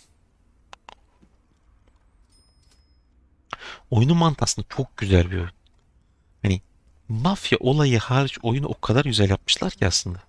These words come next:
Keşke şu mafyayı karara bıraksalardı. Hani olur ya da olmaz.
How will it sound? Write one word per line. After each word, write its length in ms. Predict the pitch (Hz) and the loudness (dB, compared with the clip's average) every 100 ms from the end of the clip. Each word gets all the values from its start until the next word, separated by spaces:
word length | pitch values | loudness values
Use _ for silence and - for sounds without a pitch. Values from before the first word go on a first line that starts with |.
| _ _ - - - - - _ _ _ _ _ _ _ | _ _ -20 -20 -20 -20 -20 _ _ _ _ _ _ _
Keşke 220 | 160 - | -2 0
şu 160 | 147 - | 0 2
mafyayı 720 | 156 - - 120 123 151 151 - _ _ | 0 0 -6 -2 2 4 2 0 _ _
karara 480 | - 117 120 120 120 | 2 6 8 6 4
bıraksalardı. 580 | 92 90 - 92 92 98 | 2 0 -2 -2 0 -2
Hani 120 | 98 - | -2 -2
olur 380 | 107 160 - - | -2 -2 -4 0
ya 140 | 110 | 0
da 60 | 117 | 2
olmaz. 560 | 101 92 92 - - | 0 -2 -4 -8 -12